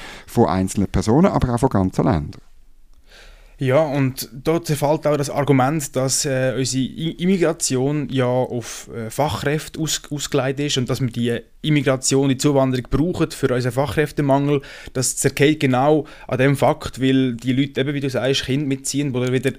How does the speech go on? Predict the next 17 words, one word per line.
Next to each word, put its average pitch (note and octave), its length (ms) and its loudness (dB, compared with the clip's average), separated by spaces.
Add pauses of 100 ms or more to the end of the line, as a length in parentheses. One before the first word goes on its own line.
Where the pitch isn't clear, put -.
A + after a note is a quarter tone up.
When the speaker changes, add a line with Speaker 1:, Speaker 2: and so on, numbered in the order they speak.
(380)
Speaker 2:
äh, A#2+ 260 -4
wo, C3 260 0
wo D3 80 -2
es C3 60 0
wieder B2+ 120 0
mehr C3 180 6
Lehrer F3 340 6
braucht, D3+ 380 2
es C3+ 80 -8
braucht C3+ 240 -2
dann A#2+ 80 -2
wieder A#2+ 120 -2
mehr, B2+ 360 2
äh, A#2 240 -2
Angestellte C3 500 0
im C3 80 -2
Gesundheitswesen C#3+ 840 0